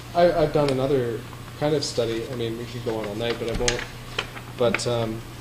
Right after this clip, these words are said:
I, I've taken, uh, Abraham's events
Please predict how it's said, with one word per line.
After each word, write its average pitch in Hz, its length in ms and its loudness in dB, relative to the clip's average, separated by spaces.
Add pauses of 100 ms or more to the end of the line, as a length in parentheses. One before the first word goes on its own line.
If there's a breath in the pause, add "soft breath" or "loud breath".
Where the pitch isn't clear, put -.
(160)
I, 123 180 6
I've 120 200 -2
taken, 127 460 2 (1160)
uh, 104 300 -6 (300)
Abraham's 139 580 4
events 117 580 -2